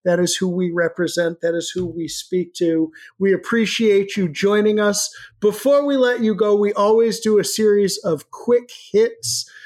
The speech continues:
I think we already answered the first question, which is your first tour. It was Star Sailor, correct?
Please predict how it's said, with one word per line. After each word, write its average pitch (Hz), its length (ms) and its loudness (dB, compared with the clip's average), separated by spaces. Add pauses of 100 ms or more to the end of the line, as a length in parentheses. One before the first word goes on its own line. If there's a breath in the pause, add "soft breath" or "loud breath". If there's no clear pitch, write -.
(160 loud breath)
I - 60 0
think 339 220 0
we 311 120 4
already 247 360 -2
answered 208 480 0
the 175 80 -2
first 226 500 0
question, 175 540 -2
which 180 200 -2
is 180 200 -6
your 170 160 0
first - 580 -2
tour. 156 540 0 (240 soft breath)
It 202 80 2
was 180 200 2
Star 277 220 0
Sailor, 151 400 -2
correct? 170 500 -4